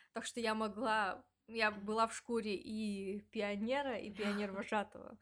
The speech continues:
Speaker 1: поэтому мне всё это очень отдавалось. К тому же в книге есть такие... Кстати, э, несмотря на то, что я была в лагере в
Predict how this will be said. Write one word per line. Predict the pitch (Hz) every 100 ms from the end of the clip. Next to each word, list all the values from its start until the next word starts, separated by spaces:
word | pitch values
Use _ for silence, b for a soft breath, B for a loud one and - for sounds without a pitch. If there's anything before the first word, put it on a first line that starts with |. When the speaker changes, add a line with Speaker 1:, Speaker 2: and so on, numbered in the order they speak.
| B B B
Speaker 1:
поэтому | 214 214 220 214
мне | 214 247
всё | - 247
это | 233
очень | 214 208 214
отдавалось. | 196 185 196 226 392 - B B B
К | -
тому | 220 262
же | 247 233 196 190 _ _ _ _ _
в | 202 -
книге | 233 262 254 220
есть | 202 233 233 -
такие... | 226 - 233 226 B B
Кстати, | - 269 262 233 196
э, | - 214 208 202 190
несмотря | 208 220 262 262 247
на |
то, | 269
что | 262 220
я |
была | 208 226
в | 214
лагере | 226 233 214 208 185 190 -
в | 214 208 202 202 -